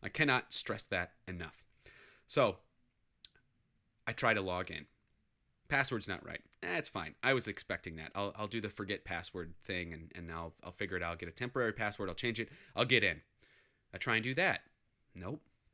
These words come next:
Okay, you know what? I'm trying to do this on my phone. This is not working on my phone. I need to be in front of a computer.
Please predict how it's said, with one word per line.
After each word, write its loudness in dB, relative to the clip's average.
Okay, -6
you -2
know 4
what? 2
I'm -10
trying 2
to 0
do 0
this 0
on -2
my -2
phone. -2
This -6
is -6
not -2
working -2
on -2
my -4
phone. 0
I -6
need -2
to -12
be -4
in -4
front -6
of -10
a -12
computer. -2